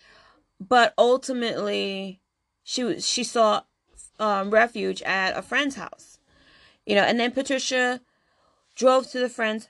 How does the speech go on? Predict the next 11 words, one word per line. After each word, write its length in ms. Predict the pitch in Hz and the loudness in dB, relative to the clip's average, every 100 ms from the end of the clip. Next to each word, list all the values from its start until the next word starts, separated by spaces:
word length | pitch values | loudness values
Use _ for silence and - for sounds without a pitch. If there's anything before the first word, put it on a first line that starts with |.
| _ | _
house 380 | 226 208 208 208 | -2 0 0 -2
and 240 | - 196 | -8 -8
pounded 440 | - 240 269 277 269 | -6 -4 -2 -2 -4
on 120 | 254 | -4
the 60 | |
door, 400 | 240 226 220 220 | -4 -2 2 0
starting 420 | 214 - 220 220 220 | -2 -2 -2 -2 -4
an 140 | 202 | -4
argument 460 | 208 208 214 214 185 | -4 -4 -4 -4 -6
with 180 | 190 | -8
Amina 540 | - 190 202 185 175 | -8 -8 -6 -4 -4